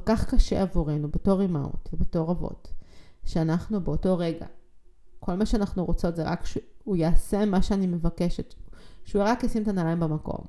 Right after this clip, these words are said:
או שרק, אה, אה, כשהוא חולץ, אה, אה,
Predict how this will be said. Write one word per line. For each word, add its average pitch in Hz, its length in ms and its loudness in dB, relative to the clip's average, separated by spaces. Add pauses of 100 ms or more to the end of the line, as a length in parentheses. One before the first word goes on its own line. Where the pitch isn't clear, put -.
או - 140 0
שרק, 196 480 0
אה, 185 420 0 (480)
אה, 156 320 0
כשהוא - 300 0
חולץ, 170 500 2
אה, 151 440 0 (580)
אה, 170 60 -2